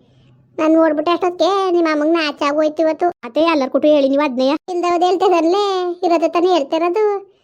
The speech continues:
Speaker 1: ಹ್ಮ್, ಕಾಚಿನ ಹೋಗವ ತಕೋ, ಹೊಲ್ ತಕೊ ಹೊರ್ಟ್ ಬರ್ತೀನಿ ಹೊಸಿಯ. ನೋಡ್ತೀನಿ, ಹಸಿಗೊಸಿ ನೀರ್ ಕುಡ್ಸ್ಬಿಟ್ಟು ಬರ್ತೀನಿ.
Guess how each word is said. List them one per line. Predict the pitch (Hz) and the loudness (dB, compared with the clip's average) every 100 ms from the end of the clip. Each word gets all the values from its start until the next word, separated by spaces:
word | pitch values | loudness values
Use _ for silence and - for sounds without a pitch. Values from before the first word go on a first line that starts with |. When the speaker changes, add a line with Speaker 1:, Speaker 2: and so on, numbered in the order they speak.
| _ _ _ _ - | _ _ _ _ -6
Speaker 1:
ಹ್ಮ್, | 320 277 | -4 -4
ಕಾಚಿನ | 254 370 370 427 440 - _ _ | -2 -2 0 -2 -2 -10 _ _
ಹೋಗವ | 359 359 | -2 0
ತಕೋ, | 415 381 349 | 0 -2 -4
ಹೊಲ್ | 370 370 294 | -6 -6 -4
ತಕೊ | 277 | -4
ಹೊರ್ಟ್ | 302 294 | -2 -2
ಬರ್ತೀನಿ | 330 349 330 | -4 -4 -2
ಹೊಸಿಯ. | 330 359 339 415 392 370 _ _ _ _ _ - 330 | -2 0 0 0 -4 -8 _ _ _ _ _ -6 0
ನೋಡ್ತೀನಿ, | 320 320 330 370 349 | 2 2 0 2 2
ಹಸಿಗೊಸಿ | 330 302 302 | 2 0 2
ನೀರ್ | 339 339 320 | 2 2 2
ಕುಡ್ಸ್ಬಿಟ್ಟು | 302 349 311 339 | -2 -4 -4 -4
ಬರ್ತೀನಿ. | 320 349 349 | -2 0 2